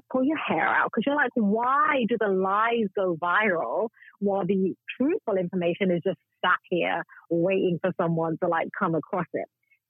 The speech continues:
It turns out false information is often packaged in ways that are super entertaining, memorable. When you read it, you're like, "Whoa," and you wanna share it.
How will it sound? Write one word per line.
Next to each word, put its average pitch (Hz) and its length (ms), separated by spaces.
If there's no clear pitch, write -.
It 440 140
turns 339 360
out 139 340
false 269 340
information 196 680
is 175 80
often 220 360
packaged - 440
in 220 180
ways 170 320
that 208 80
are 185 140
super 330 360
entertaining, 262 1120
memorable. 262 1120
When 190 180
you 170 120
read 247 240
it, 254 80
you're 196 100
like, 185 220
"Whoa," 330 680
and 226 140
you 269 220
wanna 190 260
share 190 400
it. - 180